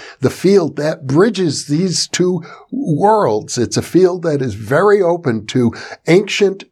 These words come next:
alternative ideas about the nature of reality, the spiritual basis of reality, and at the same time, it's a field that exercises the scientific method. So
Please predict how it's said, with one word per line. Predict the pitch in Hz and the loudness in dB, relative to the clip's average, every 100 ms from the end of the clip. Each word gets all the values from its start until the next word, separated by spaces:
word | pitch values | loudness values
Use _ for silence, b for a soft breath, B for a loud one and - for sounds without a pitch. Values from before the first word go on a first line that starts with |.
| _ _ | _ _
alternative | 120 131 - - 190 185 175 180 160 | -2 -2 -6 -2 0 0 -2 -2 0
ideas | 147 139 139 147 113 98 | 0 0 4 4 2 -2
about | 101 107 117 | -4 -2 -2
the | 101 | -2
nature | 113 131 147 - 147 139 | 0 0 0 -2 0 0
of | 131 | 0
reality, | 131 123 107 120 127 98 87 82 B - | 0 0 0 -2 -2 -2 -4 -6 B -4
the | |
spiritual | 113 - - 165 202 175 127 | -2 -2 0 2 2 0 -2
basis | 123 113 - 104 - | -2 -4 -4 -6 -4
of | 107 104 | -4 -2
reality, | 107 90 98 - 98 92 98 B B | -2 -2 -2 -4 -4 -4 -6 B B
and | - 127 | 0 2
at | 127 | 2
the | 123 | -2
same | 120 - 151 247 240 | -4 2 2 2 -2
time, | - 95 95 170 - _ b b b | -8 -8 -8 -10 -10 _ b b b
it's | - 147 143 | 0 0 2
a | |
field | 139 - 143 143 175 170 B B | -4 2 4 4 0 -8 B B
that | 117 120 117 - | -2 0 0 -2
exercises | 151 147 - 175 165 147 131 120 117 147 156 160 - | -2 -2 -2 -4 -4 -2 -2 -2 -4 -4 -4 -4 -6
the | 123 113 139 | -2 -2 -2
scientific | 139 - 110 151 165 - 107 165 170 | -2 -2 -2 -4 -4 -2 -2 0 -2
method. | 160 214 220 127 82 - _ _ _ _ _ _ _ _ _ _ _ _ _ _ _ | 0 0 0 -4 -4 -12 _ _ _ _ _ _ _ _ _ _ _ _ _ _ _
So | - 117 110 113 | 0 2 2 -2